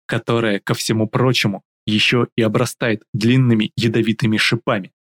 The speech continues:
Не хотелось бы мне быть на месте того генерала, который будет осаждать город эльфов на их территории. Гвен права, политика невозможна без компромиссов,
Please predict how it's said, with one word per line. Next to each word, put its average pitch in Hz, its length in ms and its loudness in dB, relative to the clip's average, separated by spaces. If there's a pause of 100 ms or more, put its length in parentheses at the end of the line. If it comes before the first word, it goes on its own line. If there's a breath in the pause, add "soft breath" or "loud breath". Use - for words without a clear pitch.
(500)
Не 113 120 2
хотелось 127 540 0
бы 113 140 0
мне 123 180 6
быть 117 240 0
на 120 100 2
месте 123 360 2
того 117 300 0
генерала, 113 640 0 (360)
который 113 400 0
будет 110 420 0
осаждать 110 480 -4
город 117 380 0
эльфов 123 360 -2
на 117 180 0
их 117 240 0
территории. 113 640 0 (840)
Гвен 120 400 2
права, 120 480 0 (320)
политика 113 540 0
невозможна 120 720 0
без 113 300 -2
компромиссов, 120 680 0